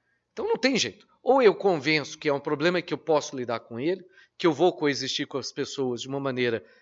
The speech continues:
correta, com todos os cuidados. Nós estamos aqui em várias pessoas,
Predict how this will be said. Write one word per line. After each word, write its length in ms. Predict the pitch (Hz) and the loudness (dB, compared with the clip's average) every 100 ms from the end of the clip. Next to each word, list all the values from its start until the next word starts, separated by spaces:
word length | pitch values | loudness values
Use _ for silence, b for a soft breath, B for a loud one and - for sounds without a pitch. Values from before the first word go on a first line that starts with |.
| _ | _
correta, 580 | 156 139 139 147 151 147 | 2 4 6 6 6 -4
com 160 | 139 | -10
todos 400 | 123 160 151 117 | -4 -2 -2 -6
os 220 | 127 120 - | -14 -14 -12
cuidados. 500 | 120 110 156 190 - B B | -8 2 4 4 -2 B B
Nós 180 | 151 151 | -4 -2
estamos 260 | - 151 139 | -2 -4 -4
aqui 220 | 135 143 | -6 -8
em 80 | 139 | 2
várias 320 | 151 143 131 | 4 4 0
pessoas, 560 | 139 120 - 170 190 | -8 -10 -4 -2 -2